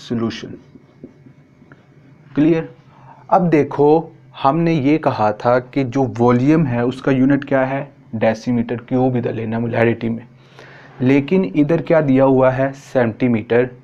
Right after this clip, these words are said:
क्यूब। इसको पहले हम कन्वर्ट करेंगे किस में, डेसीमीटर क्यूब में।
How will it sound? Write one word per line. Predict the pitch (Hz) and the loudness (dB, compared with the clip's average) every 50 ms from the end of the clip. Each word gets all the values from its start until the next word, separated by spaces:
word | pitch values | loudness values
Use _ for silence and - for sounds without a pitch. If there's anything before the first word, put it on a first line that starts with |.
| _ - _ _ _ - | _ -20 _ _ _ -4
क्यूब। | - 120 107 104 101 113 113 - - - - _ _ _ _ - | 0 0 2 2 0 -2 -8 -16 -20 -20 -20 _ _ _ _ -6
इसको | 170 185 180 - - - - 165 160 | -4 -4 -4 -6 -6 -2 0 0 0
पहले | 160 165 - 160 156 160 160 160 160 160 | 0 0 0 2 4 4 4 4 2 0
हम | 160 123 135 135 143 139 | 0 -2 -2 -4 -4 -2
कन्वर्ट | 135 143 135 127 113 110 107 127 135 156 143 - | -2 0 0 0 0 0 0 0 0 0 0 -2
करेंगे | - - 123 117 117 117 113 120 123 120 | -2 0 0 0 0 0 0 0 0 0
किस | 123 - - 151 - - - | 0 -2 -4 -4 -4 -4 -2
में, | 139 135 135 135 139 135 - - - | 0 0 0 0 -2 -6 -12 -16 -14
डेसीमीटर | 113 107 117 113 117 - - - 127 127 117 104 - 120 120 127 127 - - - - - _ _ | -6 -2 0 0 0 0 -2 -4 -2 -2 -2 -2 0 0 -2 -2 -2 -8 -18 -20 -20 -20 _ _
क्यूब | - 123 117 113 110 | -2 2 2 2 2
में। | 107 104 110 | 0 -2 -6